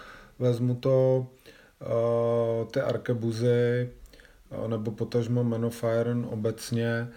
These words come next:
a vezmu tady Flowers of the Forest, tak já jsem se vlastně nejvíc bavil jako tady u Flowers of the Forest, jo. A,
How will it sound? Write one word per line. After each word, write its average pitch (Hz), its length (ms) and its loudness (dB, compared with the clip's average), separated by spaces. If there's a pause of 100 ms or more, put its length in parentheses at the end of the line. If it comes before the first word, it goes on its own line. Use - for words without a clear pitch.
(280)
a 117 300 2
vezmu 113 340 0
tady 123 220 2
Flowers 117 480 0
of 117 80 -4
the 123 120 -2
Forest, 123 360 -2
tak - 160 -6
já 123 80 0
jsem 123 180 -2
se 135 120 -2
vlastně 127 360 0
nejvíc 127 340 2
bavil 127 380 4
jako 131 260 0
tady 131 220 4
u 131 120 0
Flowers 131 460 0
of 127 80 -2
the 127 140 0
Forest, 127 680 -2
jo. 98 360 -4
A, 113 400 0